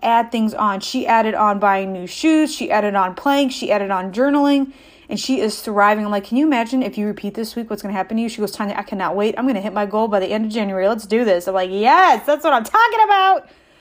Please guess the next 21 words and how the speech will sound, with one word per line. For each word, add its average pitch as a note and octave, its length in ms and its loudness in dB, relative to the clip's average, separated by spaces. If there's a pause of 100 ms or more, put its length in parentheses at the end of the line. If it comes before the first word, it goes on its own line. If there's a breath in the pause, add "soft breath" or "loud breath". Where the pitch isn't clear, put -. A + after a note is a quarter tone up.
(1300 soft breath)
So C4 200 2
if A3+ 180 -2
you D4 360 4
wanna C4+ 300 0
learn A#3 200 -2
more G#3+ 500 -2 (340 soft breath)
about G3+ 400 2
coaching, - 540 -8 (240)
and G#3+ 100 -2
if G#3 140 -2
you A#3+ 280 2
need C#4+ 160 2
help A3+ 320 2
with G#3+ 180 -4
that G3 280 0
week-to-week G#3 600 -4
accountability, G3+ 840 -2
that - 200 -8
support, G#3+ 540 -4
that G#3 120 0
encouragement, A#3 840 -4